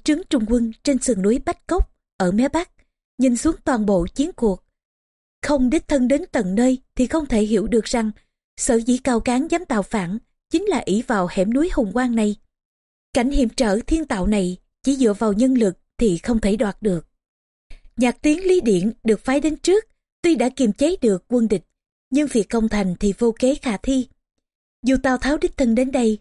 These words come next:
cũng không nghĩ ra được cách gì hay, chỉ có cách duy nhất là vây khốn,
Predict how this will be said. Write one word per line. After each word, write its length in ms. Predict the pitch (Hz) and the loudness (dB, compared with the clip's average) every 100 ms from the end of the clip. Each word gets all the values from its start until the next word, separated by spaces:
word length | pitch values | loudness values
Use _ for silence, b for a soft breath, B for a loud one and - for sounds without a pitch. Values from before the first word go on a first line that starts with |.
| _ | _
cũng 120 | - 269 | -6 -2
không 200 | 339 262 | 0 0
nghĩ 140 | 202 | 0
ra 200 | - 254 | 0 -2
được 220 | 202 180 | -2 -2
cách 200 | 311 - | -4 -4
gì 120 | 226 | -4
hay, 300 | 180 226 220 - _ _ _ _ | 0 0 0 -4 _ _ _ _
chỉ 120 | 269 | -4
có 140 | 285 349 | -2 -2
cách 220 | 403 - | -4 -2
duy 180 | 247 262 | 0 2
nhất 260 | 277 381 | 0 -2
là 260 | 269 202 170 | -2 -2 -2
vây 180 | 208 233 | -2 -2
khốn, 280 | - 269 | 0 -2